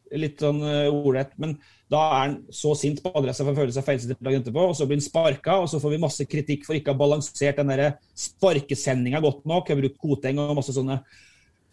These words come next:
kilder som Kåre mener at er sånn pro, pro Kotengs, da. Eh, vi prøvde å balansere, men i hvert fall så, så kommer rettssaken,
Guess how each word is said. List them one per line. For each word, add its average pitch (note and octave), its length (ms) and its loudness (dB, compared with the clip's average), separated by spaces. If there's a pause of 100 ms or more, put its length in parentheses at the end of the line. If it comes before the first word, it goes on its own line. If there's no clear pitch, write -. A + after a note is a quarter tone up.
kilder B2+ 340 0
som D3 120 0
Kåre C#3+ 220 4
mener C#3 300 2
at C3+ 120 -2
er C3 120 0
sånn C#3 160 0
pro, B2 320 0 (640)
pro B2+ 220 0 (100)
Kotengs, C3+ 640 -2
da. C#3+ 100 0 (200)
Eh, C#3+ 140 -2
vi C#3+ 100 0
prøvde D3 220 2
å C3+ 60 2
balansere, A#2 400 -2
men D3+ 80 -2
i D#3+ 60 0
hvert D3+ 100 0
fall D#3+ 100 0
så, G3 100 6 (400)
så - 100 -6
kommer F3 200 6
rettssaken, G3 600 2